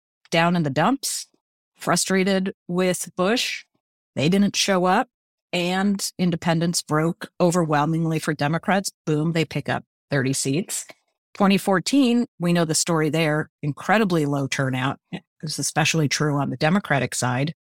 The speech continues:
Republicans have a great night on the Senate. Twenty eighteen was a good night for Democrats in the House, not as great in the Senate, of course, due mostly to the map. But I think it could have been a worse night for Republicans in twenty eighteen had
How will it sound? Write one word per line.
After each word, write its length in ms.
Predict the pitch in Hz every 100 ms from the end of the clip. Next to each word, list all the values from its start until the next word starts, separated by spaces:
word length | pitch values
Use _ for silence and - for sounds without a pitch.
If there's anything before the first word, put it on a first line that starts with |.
| _ 160
Republicans 440 | - 165 165 151
have 120 | 147
a 40 | 139
great 260 | 156 151
night 240 | 156 147 143
on 100 | 131
the 60 |
Senate. 460 | 143 208 196 147 143 _ _ _ _ -
Twenty 320 | - 294 381
eighteen 560 | 302 - - 349 285 233
was 160 | 226 233
a 160 | 190 -
good 200 | 190 277
night 380 | 247 190 175 - _ _
for 260 | - 175 165
Democrats 640 | 147 156 185 - 175 -
in 80 | 139
the 80 | 127
House, 720 | - 269 - 147 160 - - _ _ _ _
not 180 | 170 226
as 140 | 277 -
great 380 | 196 170 170 -
in 120 | 160
the 80 | 151
Senate, 460 | - 220 220 - -
of 180 | 156 -
course, 640 | - 151 151 - - - - - - -
due 260 | 185 165 135
mostly 400 | 180 190 185 151
to 140 | 165
the 100 | 139
map. 480 | 135 165 190 143 - - -
But 220 | 202 202 _ _ _ _ -
I 60 | 202
think 160 | 302
it 100 | - -
could 120 | 247
have 80 | 190
been 140 | 202
a 60 | 156 -
worse 340 | 175 349 -
night 360 | 160 131 - -
for 180 | 170 151
Republicans 640 | 143 160 151 151 151 143
in 80 | 147
twenty 380 | - 156 151 147
eighteen 500 | 139 - 175 156 147
had 500 | - 175 165 165